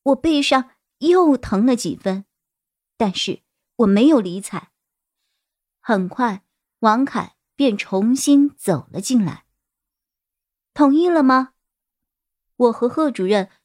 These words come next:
都看向了王凯。“哈，没有什么同意不同意的，就是告诉我几个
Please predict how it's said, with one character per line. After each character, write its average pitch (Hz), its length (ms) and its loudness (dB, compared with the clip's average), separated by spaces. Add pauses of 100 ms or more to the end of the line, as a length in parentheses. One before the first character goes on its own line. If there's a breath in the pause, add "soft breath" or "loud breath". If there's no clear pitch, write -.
(120)
都 330 220 0
看 277 260 0
向 226 220 0
了 170 60 -2
王 165 200 -4
凯。 - 300 -10 (960)
“哈， - 260 -6 (580 soft breath)
没 214 280 2
有 262 140 4
什 156 160 -6
么 147 80 -4
同 156 200 -4
意 175 120 -4
不 180 100 -6
同 147 220 -6
意 160 120 -4
的， - 220 -10 (340)
就 202 280 0
是 185 100 -8
告 180 220 2
诉 165 160 -8
我 170 140 2
几 135 180 -8
个 165 340 0